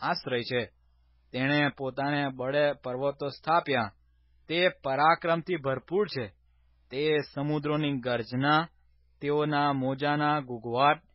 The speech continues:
શાંત કરે છે. લોકોનું હુલ્લડ પણ તે શાંત પાડે છે. પૃથ્વીની સરહદના રહેવાસીઓ પણ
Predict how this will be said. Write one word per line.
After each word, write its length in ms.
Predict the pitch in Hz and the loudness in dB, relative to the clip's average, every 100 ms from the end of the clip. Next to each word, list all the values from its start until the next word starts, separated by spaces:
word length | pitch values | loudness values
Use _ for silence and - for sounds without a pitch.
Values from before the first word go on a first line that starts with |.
| _ _ | _ _
શાંત 420 | - - 165 151 - | -12 0 2 2 0
કરે 300 | 120 120 117 | -4 -2 -2
છે. 240 | 117 98 _ _ _ _ _ - | -4 -8 _ _ _ _ _ -8
લોકોનું 640 | 123 143 156 156 165 143 127 | -4 -4 -2 0 0 -2 -4
હુલ્લડ 420 | 123 123 143 165 | -6 0 0 2
પણ 240 | 165 156 - _ _ | 2 0 -2 _ _
તે 140 | - 143 | -10 -10
શાંત 460 | - 127 131 127 | -4 -2 0 -2
પાડે 360 | 117 123 135 143 | -4 0 4 2
છે. 180 | 110 98 _ _ _ _ _ - | 0 -12 _ _ _ _ _ -10
પૃથ્વીની 540 | 135 131 151 151 151 | -10 -6 -2 0 0
સરહદના 640 | 135 117 113 139 147 147 147 | -2 -8 -6 -4 -2 -2 0
રહેવાસીઓ 580 | 135 117 131 143 165 165 | 0 0 -2 0 0 0
પણ 280 | 180 139 | 2 0